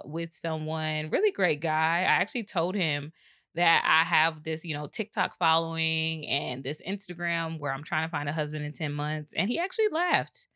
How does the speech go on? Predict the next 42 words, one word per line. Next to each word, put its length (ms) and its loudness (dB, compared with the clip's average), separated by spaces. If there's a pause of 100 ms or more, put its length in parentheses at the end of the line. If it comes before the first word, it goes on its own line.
(280)
So, 460 4
you 120 -2
know, 80 2
that's 140 0
always 200 4
a 60 0
good 180 0
sign. 500 0 (360)
<laughs> 160 4
And, 460 6
um, 340 4 (300)
then 160 6
he 80 2
told 220 4
me, 100 0
like, 180 0
"Yo, 120 0
you're 200 -4
weird." 480 -6 (400)
And 140 2
as 180 6
someone 300 2
who 160 4
is 340 2
weird, 480 0
you 140 -2
know 180 0
that's 160 2
a 60 -6
compliment 640 -2
to 60 -8
be 120 -2
told 280 0
that 140 -6
you're 140 -10
weird. 420 -10 (300)
So 340 4
I 80 4
was 140 -2
cool 220 -2
with 140 -6
it. 220 -4